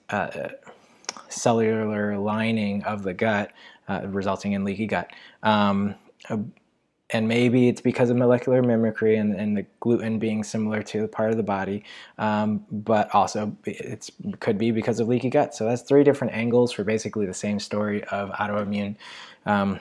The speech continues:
reaction to any part of the body. It doesn't have to be a thyroid, but, you know, this is more thyroid specific, um,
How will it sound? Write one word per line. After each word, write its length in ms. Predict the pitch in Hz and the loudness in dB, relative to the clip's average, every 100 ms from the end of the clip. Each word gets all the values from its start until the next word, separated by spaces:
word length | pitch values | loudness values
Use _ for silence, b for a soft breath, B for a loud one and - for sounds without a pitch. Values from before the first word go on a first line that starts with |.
| - | -2
reaction 640 | 107 101 95 95 - 101 | 0 4 2 2 -2 -2
to 420 | 101 101 98 101 - | -2 -4 -4 -4 -2
any 180 | 151 156 | 2 2
part 200 | 139 131 | 4 4
of 40 | |
the 60 | 120 | 4
body. 240 | 101 101 | 2 -2
It 40 | 104 | -4
doesn't 180 | 107 | -4
have 100 | 110 | -4
to 80 | 110 | 0
be 100 | 123 | 2
a 60 | 113 | 2
thyroid, 420 | 98 90 87 101 | 2 0 -2 -2
but, 220 | 104 - | -2 -2
you 100 | 104 | -4
know, 100 | 101 | -4
this 140 | 104 113 | -6 -6
is 140 | 107 | -2
more 200 | 110 107 | 0 0
thyroid 460 | 110 98 98 101 98 | 2 2 2 0 -2
specific, 680 | - - 101 107 98 - B B B B B _ - - | -4 -4 -4 -4 -6 -8 B B B B B _ -14 -2
um, 540 | 110 101 104 101 101 | 0 2 2 0 -2